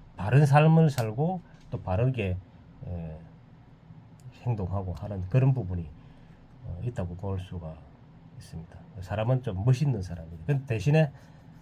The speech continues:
어, 금이 좀 약하다. 실제 드러난 금은 없거든요.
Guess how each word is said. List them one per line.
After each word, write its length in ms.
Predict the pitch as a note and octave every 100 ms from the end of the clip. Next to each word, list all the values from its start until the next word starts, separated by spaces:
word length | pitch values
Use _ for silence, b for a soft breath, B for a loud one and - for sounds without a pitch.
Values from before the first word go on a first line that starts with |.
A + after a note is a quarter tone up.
| -
어, 600 | - F2+ F2+ F2+ E2+ E2+ -
금이 420 | - F#3 E3+ A#2
좀 160 | F#2+ F#2
약하다. 420 | A#2+ C3+ C#3 F2+ D2 -
실제 300 | - E3 F3+
드러난 340 | G3 D#3+ B2+
금은 280 | A#2+ A#2 F#2
없거든요. 500 | D#2+ - F2+ F2+ E2+